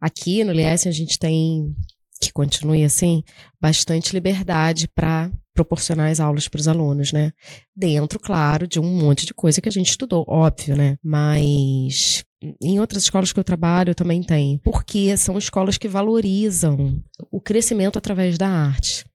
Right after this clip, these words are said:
né? E o aprendizado através da arte. Então, assim, trabalhar o erro faz parte. Então, assim, a criança,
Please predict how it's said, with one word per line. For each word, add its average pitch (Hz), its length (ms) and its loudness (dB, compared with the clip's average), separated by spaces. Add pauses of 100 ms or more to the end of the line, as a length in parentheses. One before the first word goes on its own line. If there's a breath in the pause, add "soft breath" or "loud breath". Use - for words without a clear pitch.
(220)
né? 156 300 0
E 165 80 0
o 175 80 0
aprendizado 185 760 0
através 170 440 0
da 180 120 2
arte. 143 360 0 (560 loud breath)
Então, 180 260 0
assim, 190 280 0
trabalhar 190 640 2
o 202 120 4
erro 214 260 4
faz 226 220 -2
parte. 208 480 0
Então, 175 160 0
assim, 185 220 2
a 170 60 2
criança, 202 800 2